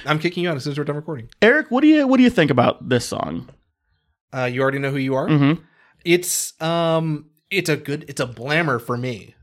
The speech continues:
Speaker 1: I'm just gonna say that. I don't, I don't wanna give away, you know, the goose,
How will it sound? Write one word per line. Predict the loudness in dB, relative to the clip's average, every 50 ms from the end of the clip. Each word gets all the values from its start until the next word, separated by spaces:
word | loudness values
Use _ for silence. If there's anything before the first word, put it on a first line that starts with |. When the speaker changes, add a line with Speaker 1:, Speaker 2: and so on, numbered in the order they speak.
| _ -4
Speaker 1:
I'm | 0 0 0 0 -2 -4
just | -4 -2
gonna | -2 -2
say | 0 0 0 0
that. | 0 -4 -8 -8 -14 -18 _ -4
I | -2 -2 0
don't, | 0 -2 -4 -4 -8 -10 -8
I | -6 -4
don't | -4 -4
wanna | -4 -6 -6
give | -6 -6
away, | -4 -4 -4 -4 -6 -6 -10 -16 _ _ _ _ _ _ _ _
you | -12 -10 -10
know, | -10 -12 -12 -12
the | -14
goose, | -14 -12 -10 -8 -8 -6 -8 -8 -10 -12 -16